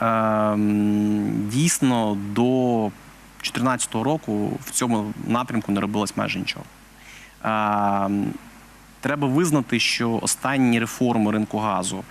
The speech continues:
зміна тарифної політики призвели до кардинального зменшення споживання газу саме в сегменті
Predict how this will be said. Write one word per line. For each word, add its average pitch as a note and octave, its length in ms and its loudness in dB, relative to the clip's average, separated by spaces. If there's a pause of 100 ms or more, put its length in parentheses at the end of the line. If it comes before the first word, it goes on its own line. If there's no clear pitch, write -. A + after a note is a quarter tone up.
(300)
зміна B2 320 2
тарифної A2+ 400 -2
політики D#3 520 -2
призвели A2+ 560 0
до A2 200 0
кардинального A2+ 680 0
зменшення A2 580 0 (280)
споживання G#2+ 680 -2
газу A2+ 360 -2
саме A2 340 -2
в - 40 -4
сегменті A2 680 0